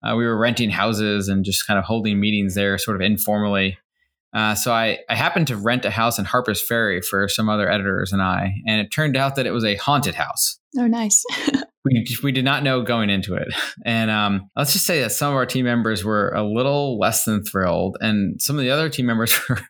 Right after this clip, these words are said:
Speaker 1: a little overly excited for it, for this fact. So Harper's Ferry, which if you've never been, is actually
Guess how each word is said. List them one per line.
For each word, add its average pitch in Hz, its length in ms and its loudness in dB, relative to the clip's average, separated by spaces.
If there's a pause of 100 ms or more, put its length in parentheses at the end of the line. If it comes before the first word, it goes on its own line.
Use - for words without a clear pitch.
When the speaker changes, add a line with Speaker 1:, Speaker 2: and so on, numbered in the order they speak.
(140)
Speaker 1:
a - 140 -8
little 180 320 0
overly 147 500 0
excited 92 500 0
for 87 220 0
it, - 180 -2
for 120 120 0
this 98 180 2
fact. - 320 -2
So 101 360 0 (120)
Harper's 214 260 0
Ferry, 180 260 0
which 110 180 -4
if 127 80 -2
you've 156 100 0
never 185 180 2
been, 107 280 0
is 92 120 -2
actually 110 300 0